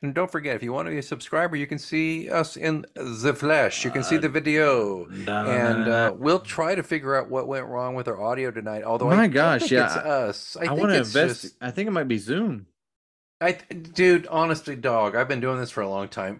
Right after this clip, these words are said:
Speaker 1: It's probably Zoom. It just every now and then
Speaker 2: Because
Speaker 1: shit
Speaker 2: I've been
Speaker 1: goes
Speaker 2: messing
Speaker 1: wrong.
Speaker 2: with my, all my settings throughout this to try to figure out what's going on, and I, I, I can, I can hear you on my earbuds,
Speaker 1: Mm-hmm.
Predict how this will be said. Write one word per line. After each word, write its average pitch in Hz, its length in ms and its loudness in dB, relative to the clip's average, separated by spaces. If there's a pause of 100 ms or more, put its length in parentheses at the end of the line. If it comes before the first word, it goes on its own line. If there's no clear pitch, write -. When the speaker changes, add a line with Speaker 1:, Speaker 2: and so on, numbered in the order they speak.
Speaker 1:
It's 127 220 -2
probably 95 400 -2
Zoom. 85 420 -12
It 117 160 -6
just 120 180 -2
every 110 220 0
now 101 160 0
and 95 100 -2
then 98 100 2
Speaker 2:
Because 170 160 2
Speaker 1:
shit 180 100 4
Speaker 2:
I've 185 80 0
been 202 140 2
Speaker 1:
goes 151 60 -2
Speaker 2:
messing 170 300 0
Speaker 1:
wrong. 156 40 -4
Speaker 2:
with 151 140 -4
my, 135 280 -2
all 135 200 -8
my 139 140 -6
settings 131 480 -10
throughout 110 400 -6
this 95 460 -10
to 95 100 -16
try 113 220 -2
to 101 80 -4
figure 107 280 -4
out 90 60 -2
what's 101 160 -8
going 104 220 -6
on, 98 140 -4
and 104 180 -4
I, 113 160 -2 (120)
I, 87 280 -8
I 113 60 -6
can, 104 280 -10 (160)
I 107 80 -4
can 107 160 -8
hear 107 220 -2
you 131 180 4
on 113 80 -2
my 98 160 -2
earbuds, 127 380 -2 (320)
Speaker 1:
Mm-hmm. 123 580 0